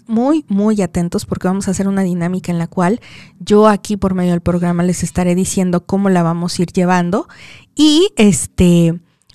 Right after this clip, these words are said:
para que te ganes ese juguete sexual. Y eso es lo que va a ayudar ¿a qué? A que tú puedas mover tu energía sexual, que tú puedas mover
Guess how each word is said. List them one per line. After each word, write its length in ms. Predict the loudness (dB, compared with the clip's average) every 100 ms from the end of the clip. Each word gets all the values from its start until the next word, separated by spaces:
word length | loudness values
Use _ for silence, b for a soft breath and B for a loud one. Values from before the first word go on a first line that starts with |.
| 0
para 200 | 2 2
que 120 | 0
te 120 | 0
ganes 300 | 0 0 -2
ese 160 | -2 -2
juguete 380 | -2 -2 -2 -4
sexual. 420 | -6 -2 -2 -4 _
Y 280 | -2 0 4
eso 480 | 4 2 0 -2 -4 B B 2
es 160 | 4
lo 220 | 4 2
que 160 | 2 2
va 340 | 2 0 0
a 40 | 0
ayudar 720 | 0 -2 -2 -2 -2 -6 -10 _ _ _ _ _ _ _ _ _ _ _ _ _ -18 -6
¿a 80 | -4
qué? 300 | 0 0 0 B B B B B 0
A 140 | 0
que 560 | 0 0 2 2 -2 -6 _ _
tú 440 | 2 6 6 6 2
puedas 360 | -2 -2 -2 0
mover 300 | 0 0 -2
tu 200 | -2 -2
energía 400 | -2 -4 -4 -4
sexual, 420 | -4 -2 -2 0
que 100 | -4
tú 360 | -6 0 2 4
puedas 260 | 2 2
mover 420 | 0 -2 -2 -2